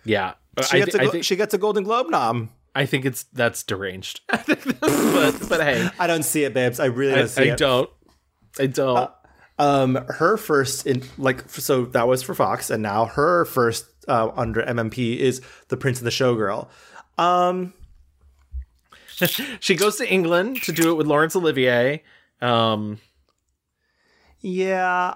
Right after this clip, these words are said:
Speaker 2: I don't get it.
Speaker 1: Yeah,
Speaker 2: I
Speaker 1: it's
Speaker 2: don't
Speaker 1: bad.
Speaker 2: get it. I
Speaker 1: It's
Speaker 2: don't
Speaker 1: really
Speaker 2: get
Speaker 1: bad.
Speaker 2: it. I, I watched this and I thought, "What is this about?"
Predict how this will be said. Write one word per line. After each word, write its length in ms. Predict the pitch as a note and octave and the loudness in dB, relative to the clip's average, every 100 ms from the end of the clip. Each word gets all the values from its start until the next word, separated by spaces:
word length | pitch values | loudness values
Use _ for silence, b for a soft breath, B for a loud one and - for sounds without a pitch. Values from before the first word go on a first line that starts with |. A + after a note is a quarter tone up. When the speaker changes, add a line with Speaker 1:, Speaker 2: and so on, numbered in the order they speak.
| - | -4
Speaker 2:
I 1300 | E3 F#3 C#4 F4+ G#4 G#4+ G#4+ G#4+ A4 G#4+ G#4+ F4+ F4+ D#3+ | -2 0 0 0 0 0 0 0 0 0 -2 -6 -10 -10
don't 420 | B2 C#3+ C3+ D#3 A2 | -4 0 0 -2 -2
get 220 | A2+ A#2 | 0 0
it. 240 | - - _ _ _ | -4 -8 _ _ _
Speaker 1:
Yeah, 200 | A#2 A#2 | 0 2
Speaker 2:
I 40 | A#2 | 4
Speaker 1:
it's 100 | B2+ | 2
Speaker 2:
don't 100 | C3 | 2
Speaker 1:
bad. 160 | G2+ | 2
Speaker 2:
get 140 | C#3+ C3+ | 0 0
it. 180 | C3+ - | 0 0
I 60 | B2+ | 0
Speaker 1:
It's 60 | |
Speaker 2:
don't 80 | B2 | 0
Speaker 1:
really 100 | B2+ | 0
Speaker 2:
get 120 | C3+ C#3+ | 0 2
Speaker 1:
bad. 100 | D#3+ | 0
Speaker 2:
it. 240 | - - - | -2 -8 -2
I, 420 | B2+ A#2 A#2 A#2+ - | 0 2 2 0 2
I 120 | A#2 | 0
watched 320 | A2+ A#2 - | 2 0 0
this 220 | B2+ B2 | -4 -2
and 100 | C3+ | 0
I 120 | A2+ A2 | 0 0
thought, 380 | A#2 A2 A2+ - b b b b b _ - | 0 0 -2 -8 b b b b b _ -10
"What 400 | G#2 A2+ - - | -2 0 0 -2
is 320 | D3 B2 G#2+ G2+ | 0 2 0 0
this 340 | A2+ G#2+ - | 0 2 -2
about?" 840 | C3+ A2 G2+ G2+ B2 A2+ - - | 2 2 0 2 2 2 -2 -2